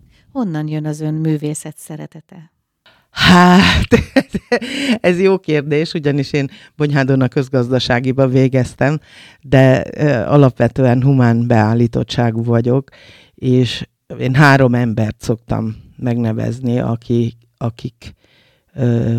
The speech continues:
Speaker 2: valószínűleg terelgettek a, a képzőművészet felé. Az egyik Molnár M. György, aki sajnos szintén nincs már közöttünk. Tavaly, ö,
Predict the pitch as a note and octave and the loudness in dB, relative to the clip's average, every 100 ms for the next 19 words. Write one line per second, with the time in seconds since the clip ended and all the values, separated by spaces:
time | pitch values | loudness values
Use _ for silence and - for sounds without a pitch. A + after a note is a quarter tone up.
0 | A#2+ C#3 D3 C3+ - B2+ B2 A2+ - B2 | 0 2 4 4 2 2 2 2 0 0
1 | A2+ G#2 A2+ G#2 - - - F#2+ G#2 A2+ | 0 -2 -6 -8 -8 -10 -8 -8 -8 -10
2 | _ _ - A2+ - B2 B2 A2+ A2 A2+ | _ _ -12 -8 -6 -6 -4 -4 -4 -4
3 | A2+ - A2+ - - A#2 A#2 C3 C#3 _ | -4 -4 -8 -8 -8 -4 -2 -4 -6 _
4 | _ - _ _ _ - C#3 C#3+ D3 C#3 | _ -20 _ _ _ -8 -4 -2 -2 -4
5 | - D3 C#3 A#2+ A#2 A2+ A2+ A2+ A#2 A#2 | -4 -2 0 2 2 0 -2 0 0 2
6 | B2+ C#3+ C#3 - _ _ - C#3+ C#3 D3+ | 0 -4 -10 -12 _ _ -8 -6 -4 -2
7 | B2+ A#2+ A2+ - B2 A2+ A2+ A2 A2 A2 | 0 0 -2 0 0 0 0 0 0 -2
8 | A2 - B2 B2 - C3 C#3+ C#3 - D#3+ | -4 -6 -6 -6 -10 -8 -8 -10 -10 -10
9 | F3 - _ _ _ _ _ _ _ _ | -10 -14 _ _ _ _ _ _ _ _
10 | _ _ _ _ _ - - - D#3 C#3+ | _ _ _ _ _ -10 -8 -4 0 2
11 | C3 B2+ C3+ - - - B2+ B2 | 2 2 -2 -6 -12 -8 -4 -2